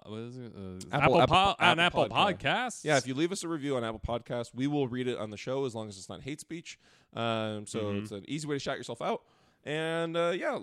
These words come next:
Speaker 2: uh, like and subscribe us on whatever platform you're listening to us on currently. Uh, we are finally live. This is
Speaker 1: Woohoo!
Speaker 2: amazing. We, we can finally celebrate. We got deep into our series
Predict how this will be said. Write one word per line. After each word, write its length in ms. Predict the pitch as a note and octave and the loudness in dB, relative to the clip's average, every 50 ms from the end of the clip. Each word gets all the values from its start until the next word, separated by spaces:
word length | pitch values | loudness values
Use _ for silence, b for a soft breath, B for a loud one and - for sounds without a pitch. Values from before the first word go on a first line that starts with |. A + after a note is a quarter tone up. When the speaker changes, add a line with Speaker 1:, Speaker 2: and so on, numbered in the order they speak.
| F#2 - - | -8 -6 -2
Speaker 2:
uh, 340 | B2 B2 A#2+ A#2+ A#2+ A#2+ A2+ G#2 - | 0 0 2 0 0 -2 -4 -6 -8
like 200 | - C3 - - | -6 -6 -6 -6
and 80 | D3 C3 | -8 -10
subscribe 580 | B2 B2+ - - D3 C#3+ C#3+ C#3+ C#3+ C3 - - | -10 -12 -6 -2 0 2 2 2 2 0 -2 -4
us 240 | C3 C3 C3 - | -4 -4 -2 -4
on 140 | C3 C3 B2+ | -8 -8 -6
whatever 260 | B2 B2+ C3+ B2+ C3 | -4 -4 -2 -4 -4
platform 640 | A#2+ - - B2+ C3 - - - C3 C3 B2+ B2 A#2+ | -6 -6 -6 -6 -6 -6 -8 -8 -8 -6 -6 -8 -8
you're 80 | A2 G#2+ | -10 -6
listening 320 | A#2 B2+ - - C#3 C3 - | -6 -6 -6 -6 -10 -10 -8
to 120 | C3+ B2 | -8 -6
us 100 | A#2+ - | -6 -6
on 220 | B2 A#2+ A#2 A2 | -6 -6 -8 -10
currently. 680 | - - D#3 D3+ E3 - - C3 D3 D#3 E3 D#3+ D#3 b b b b b b - | -12 -12 -12 -12 -12 -12 -12 -12 -10 -8 -8 -10 -12 b b b b b b -10
Uh, 260 | - G#2 G#2+ G#2+ G#2+ G#2+ | -6 -4 -2 -2 -2 -2
we 240 | G#2 A2 A#2+ B2 B2+ | -2 -2 -4 -2 -2
are 260 | A#2 A#2 A#2 A#2 A2 | -2 -2 -2 -4 -6
finally 320 | - - - C3 B2+ A2 F#2 | -6 -6 -6 -6 -6 -6 -8
live. 640 | F2 F#2+ G#2+ D3 B2+ G2 E2+ D2+ D2+ - - - _ _ | -8 -8 -6 -6 -6 -6 -6 -8 -10 -14 -18 -20 _ _
This 140 | A2 A2 - | -14 -8 -4
is 80 | D4 C#4+ | 0 4
Speaker 1:
Woohoo! 60 | G#4 | 6
Speaker 2:
amazing. 420 | B4 C5 C5 C5 A#4+ G4+ D#4+ G3 - _ - | 8 8 8 8 8 6 4 0 -6 _ -10
We, 240 | G#2+ A2 A2 G#2+ - | -6 -6 -6 -6 -6
we 100 | A2 A#2 | -8 -10
can 120 | G#2 A#2+ A2 | -10 -10 -10
finally 340 | - A#2+ B2 A#2+ A#2+ A#2+ | -8 -8 -8 -8 -8 -10
celebrate. 480 | - - B2 A#2 A2 F#2+ G2+ G2 F#2 D2+ | -8 -8 -6 -6 -6 -6 -4 -4 -4 -2
We 80 | A2+ C#3+ | -2 -2
got 240 | F3 F3 C3+ A2+ | -2 -2 -4 -4
deep 200 | D3 D#3 D3 - | -4 -4 -4 -4
into 140 | B2+ A#2+ A2+ | -4 -2 0
our 120 | A2 G#2 G2+ | 0 0 -2
series 540 | - A2+ A2 G#2 G2+ G2 F#2+ F#2 - - | -4 -6 -6 -4 -6 -6 -6 -8 -12 -14